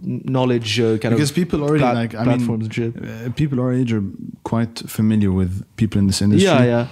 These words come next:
Speaker 1: Like,
Speaker 2: Like, they know how those, how everything works. We, we kind of,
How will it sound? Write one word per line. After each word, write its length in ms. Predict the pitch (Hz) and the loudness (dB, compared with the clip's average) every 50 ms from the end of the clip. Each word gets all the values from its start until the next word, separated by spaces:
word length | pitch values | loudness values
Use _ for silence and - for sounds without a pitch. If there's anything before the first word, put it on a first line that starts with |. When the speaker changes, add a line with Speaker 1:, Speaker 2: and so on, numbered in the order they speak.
| - | -2
Speaker 1:
Like, 120 | - 143 - | -2 0 2
Speaker 2:
Like, 220 | 127 131 135 127 123 | 2 0 0 0 0
they 180 | 151 156 151 | 2 2 2
know 220 | 151 170 180 180 160 | 2 2 2 2 2
how 340 | 147 147 147 143 143 139 135 | 2 2 2 0 0 0 0
those, 380 | 131 127 127 120 113 110 123 - - - _ _ - | -2 -2 -2 -2 -4 -6 -8 -12 -18 -20 _ _ -8
how 220 | - 123 127 131 | -4 -2 0 0
everything 580 | 127 131 127 131 127 - 120 113 107 107 98 - | 0 0 0 -2 -2 -2 -2 0 0 -2 -4 -4
works. 460 | - 107 113 120 120 120 113 - - | -4 -2 -2 0 0 0 -2 -4 -2
We, 180 | 113 113 113 113 | -2 0 0 2
we 220 | 107 107 110 104 | 2 0 0 0
kind 220 | 98 - 123 123 123 | 0 0 0 0 0
of, 200 | 117 110 107 | -2 -2 -4